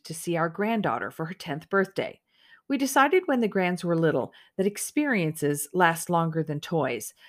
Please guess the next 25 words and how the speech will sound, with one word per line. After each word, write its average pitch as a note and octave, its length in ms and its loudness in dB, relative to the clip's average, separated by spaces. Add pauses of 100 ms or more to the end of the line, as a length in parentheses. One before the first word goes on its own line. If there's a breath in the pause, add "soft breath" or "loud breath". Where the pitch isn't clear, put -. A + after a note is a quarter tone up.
so C#4+ 200 0
the C4+ 80 0
concept E4+ 520 0
of F4+ 120 2 (200)
turning C4 440 -2
ten D#3+ 400 0
comes D3+ 340 -4
with F3 160 -2
a F#3 40 -2
trip - 460 -6
was F3+ 200 -2
born. C3+ 460 -4 (460)
Her F#3+ 120 0
brother F#3 260 6
was G#3+ 200 0
first, D#3+ 340 0
and D#3 100 -6
she G3+ 200 -2
was G3+ 160 2
already F#3+ 500 4
looking D#3 320 -2
forward D#3+ 360 0
to C4+ 100 0
her C#4+ 220 2
turn C#3 360 -6